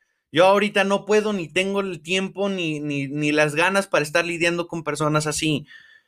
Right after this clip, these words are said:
¿no? Gente que tiene mala relación con el dinero o que no quiere mejorar su relación con el dinero. "Oye, Elías, ¿pero tú quién eres para decirlo?". Alguien que ya ha trabajado por cinco años en eso. Alguien que ha estado buscando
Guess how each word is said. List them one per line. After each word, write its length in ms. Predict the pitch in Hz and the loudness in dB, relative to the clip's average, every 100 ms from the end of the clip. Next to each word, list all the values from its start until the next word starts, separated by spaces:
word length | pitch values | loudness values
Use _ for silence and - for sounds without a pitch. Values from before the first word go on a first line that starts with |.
| _ _ _ _ _ - | _ _ _ _ _ -4
¿no? 240 | 127 143 - | -4 -4 -8
Gente 320 | - 208 214 220 | 0 2 2 2
que 100 | 165 | 0
tiene 300 | 165 175 175 | 2 2 2
mala 240 | 175 180 | 2 2
relación 340 | 165 143 151 | 2 0 0
con 140 | 156 156 | -2 -2
el 80 | 151 | 0
dinero 280 | 147 156 151 | 2 2 4
o 120 | 147 | 2
que 120 | 143 | 2
no 200 | 131 160 | 0 0
quiere 280 | 156 175 170 | 2 2 4
mejorar 560 | 165 139 117 120 165 202 | 2 -2 0 2 2 0
su 140 | 165 | -2
relación 420 | 127 113 104 107 | 0 0 -2 -4
con 120 | 104 | -6
el 140 | 101 95 | -6 -8
dinero. 340 | 98 98 95 92 | -6 -2 0 4
"Oye, 220 | 247 254 | 4 6
Elías, 260 | 262 247 | 4 4
¿pero 180 | 240 190 | 0 -4
tú 140 | 190 - | -6 -4
quién 160 | 226 | 0
eres 120 | 226 | 0
para 140 | 220 180 | 2 2
decirlo?". 380 | 180 220 196 160 - | 2 2 2 2 -2
Alguien 380 | - 202 185 190 | -2 0 0 -2
que 100 | 170 | 0
ya 120 | 139 | 2
ha 60 | 156 | 2
trabajado 540 | 151 139 135 143 156 | 0 -2 -4 -4 -4
por 140 | 147 113 | -6 -10
cinco 360 | 143 143 139 | -8 -8 -2
años 380 | 123 131 120 110 | 0 0 -2 -6
en 120 | 113 | -6
eso. 340 | 123 117 92 - _ _ _ _ _ _ _ | -6 -6 -8 -12 _ _ _ _ _ _ _
Alguien 380 | 143 175 202 196 | 2 4 4 4
que 80 | 185 | 6
ha 20 | |
estado 400 | 170 - 165 175 | 4 4 4 4
buscando 760 | 147 139 - 190 202 160 117 | 0 -4 0 2 2 0 -2